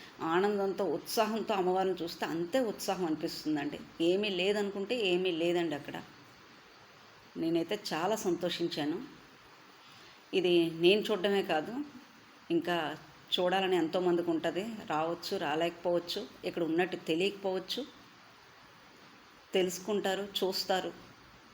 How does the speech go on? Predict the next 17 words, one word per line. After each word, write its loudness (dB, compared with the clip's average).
అని 0
నేను 6
వీడియో 4
తీసి 0
పెట్టానండి. 0
ఇన్నిసార్లు 0
వెళ్ళినప్పుడు 0
ఎప్పుడు -4
వీడియో 0
తీయాలన్న 2
ఆలోచన -2
నాకు -2
రాలేదు. -4
నా -8
కళ్ళతో -4
నేను 0
దర్శనం -4